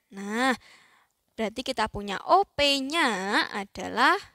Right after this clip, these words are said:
H min A dikuadratkan ditambah K min B dikuadratkan. Jangan lupa mengenai akarnya. Nah, kita bandingkan nih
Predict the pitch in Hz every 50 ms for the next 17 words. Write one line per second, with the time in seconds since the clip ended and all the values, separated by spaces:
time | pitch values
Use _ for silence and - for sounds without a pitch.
0 | _ - 240 240 269 294 311 320 330 320 311 320 320 320 320 311 - - - 330
1 | 330 311 262 226 - - 214 - - 226 233 233 226 247 247 254 262 - _ -
2 | 302 302 294 269 226 202 196 190 - - - - _ - 233 208 - 214 208 202
3 | 196 190 190 208 214 226 277 330 339 - _ - 294 294 302 311 302 285 277 262
4 | 247 233 - 240 240 254 277 - - 226 - - 208 196 196 - - 208 214 214
5 | - - 254 233 208 185 190 - - 214 202 196 196 196 185 185 180 _ - 233
6 | 269 302 339 330 269 240 220 214 208 202 202 202 220 254 233 - - - 285 302
7 | 302 - _ - 247 226 220 214 214 202 196 196 190 185 185 - - - - -
8 | - _ _ _ _ - - - - _ _ _ _ _ _ _ _ _ _ _
9 | _ _ _ _ _ _ _ _ _ _ _ _ _ _ _ _ _ _ _ _
10 | _ _ _ _ _ _ _ _ _ _ _ _ _ _ _ _ _ _ _ _
11 | _ _ _ _ _ _ _ _ _ _ _ _ _ _ _ _ _ _ _ _
12 | _ _ _ _ _ _ _ _ - 214 208 208 190 208 202 - - 247 - 311
13 | 339 - - 277 269 262 302 311 330 339 359 349 349 349 339